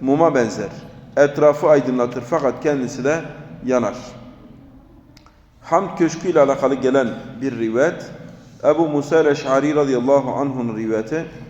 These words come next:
Resulullah Efendimiz sallallahu aleyhi ve sellem şöyle buyurdu: "İza mâte veledul abdi, kâle Allahu tebâreke ve teâlâ li melâiketihi, kabattum velede abdi, feyekulûne na'am.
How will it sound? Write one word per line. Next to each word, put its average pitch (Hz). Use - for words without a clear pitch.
Resulullah 135
Efendimiz 127
sallallahu 123
aleyhi 120
ve 123
sellem 147
şöyle 127
buyurdu: 110
"İza 165
mâte 160
veledul 139
abdi, 139
kâle 151
Allahu 139
tebâreke 127
ve 117
teâlâ 127
li 127
melâiketihi, 127
kabattum 143
velede 135
abdi, 143
feyekulûne 135
na'am. 123